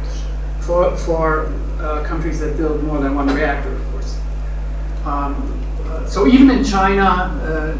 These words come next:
we have a range from, uh, around four to over eleven years as, as, uh, you know, that's pretty broad in, in, in this example. So it, it depends really, or from, in Russia, from eight years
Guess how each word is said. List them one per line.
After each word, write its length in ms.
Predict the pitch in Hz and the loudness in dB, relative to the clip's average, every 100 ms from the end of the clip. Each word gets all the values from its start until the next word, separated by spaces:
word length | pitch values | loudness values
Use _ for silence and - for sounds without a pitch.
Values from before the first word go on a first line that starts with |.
| - | -4
we 100 | 156 | -2
have 200 | 160 156 | -2 0
a 60 | 151 | 0
range 360 | 170 175 170 | 0 -2 -2
from, 440 | 151 - 156 147 147 147 - - - - | -4 -4 -2 -2 -4 -4 -4 -4 -4 -4
uh, 280 | - - 175 | -4 -2 -2
around 280 | 160 156 156 | 0 0 0
four 380 | - 190 190 170 | -2 0 2 0
to 240 | 160 156 | -2 -2
over 220 | 156 156 156 | -2 -2 -2
eleven 720 | 151 156 151 143 139 135 - - | -4 -4 -2 -2 -2 -2 -4 -2
years 560 | 156 156 120 104 - - - - | 0 0 0 -2 -4 -4 -4 -4
as, 260 | - - - - | -4 -6 -6 -6
as, 380 | 131 127 - - - - - | -6 -4 -4 -4 -4 -4 -4
uh, 680 | - - - - - - - - - | -4 -4 -4 -4 -4 -4 -4 -4 -4
you 60 | |
know, 100 | 165 | -4
that's 160 | 165 196 | -2 -4
pretty 280 | - 202 - - | -4 -4 -4 -4
broad 520 | 151 143 156 - - - - | -2 0 0 -2 -4 -6 -4
in, 80 | |
in, 560 | - - - - - - | -4 -4 -4 -4 -4 -4
in 80 | - | -4
this 160 | - - | -4 -4
example. 520 | - - - - - | -4 -4 -4 -4 -4
So 140 | 101 | -4
it, 320 | 117 - - - | -4 -4 -4 -4
it 80 | - | -4
depends 420 | - 226 226 202 | -4 -4 -2 0
really, 420 | 196 196 185 170 - - - - - | 2 2 2 -2 -4 -4 -4 -4 -4
or 120 | 165 | -2
from, 380 | 165 156 147 143 - - - | -2 -2 -2 -4 -4 -4 -4
in 160 | 156 | -2
Russia, 420 | 151 165 - 156 151 | -2 -2 0 -2 -2
from 220 | 139 127 | -2 -2
eight 220 | 165 190 | -2 -2
years 480 | 151 147 135 - - | -2 -2 -2 -2 -4